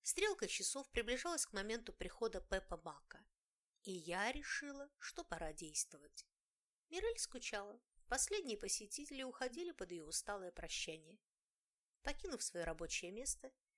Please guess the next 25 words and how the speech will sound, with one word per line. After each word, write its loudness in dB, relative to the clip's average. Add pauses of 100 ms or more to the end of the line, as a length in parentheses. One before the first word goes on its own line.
(220)
я 0
подошла -2
к -6
блондинке -6 (440)
и 0
жалостливым 0
тоном -2
попросила: -2 (640)
"Мирель, 4 (140)
подмени 0
меня, -6
пожалуйста, 0 (460)
а 4
я 4
стану 2
на -8
твое -4
место. -6 (540)
Мне 4
нужно 2
сегодня 2
срочно 4
уйти -2
с 6
работы, 0